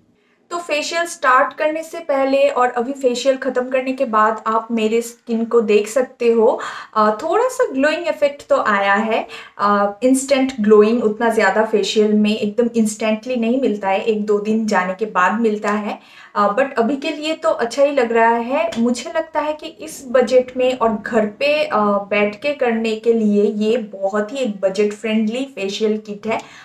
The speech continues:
आप एक बार तो ज़रूर try करके देखना, और एक बार क्या, आप अगर एक बार इसको purchase करोगे तो आपका, अ,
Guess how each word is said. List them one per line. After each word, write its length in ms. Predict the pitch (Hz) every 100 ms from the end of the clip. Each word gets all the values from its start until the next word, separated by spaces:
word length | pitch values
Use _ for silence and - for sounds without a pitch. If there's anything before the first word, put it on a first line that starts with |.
| -
आप 200 | 233 226
एक 220 | 240 233
बार 200 | 247 254 -
तो 80 | 254
ज़रूर 420 | 208 208 262 -
try 240 | 262 220
करके 280 | 220 233 269
देखना, 360 | 233 208 214 254
और 320 | 269 262 -
एक 200 | 254 226
बार 240 | 262 262 -
क्या, 140 | 247
आप 340 | 208 220 226 -
अगर 260 | 240 262
एक 260 | - 240 220
बार 160 | 262 277
इसको 360 | 262 - 277
purchase 400 | 269 214 208 233
करोगे 360 | - 220 214 254
तो 120 | 240
आपका, 500 | 226 202 - 247 254 - - - -
अ, 380 | 208 202 196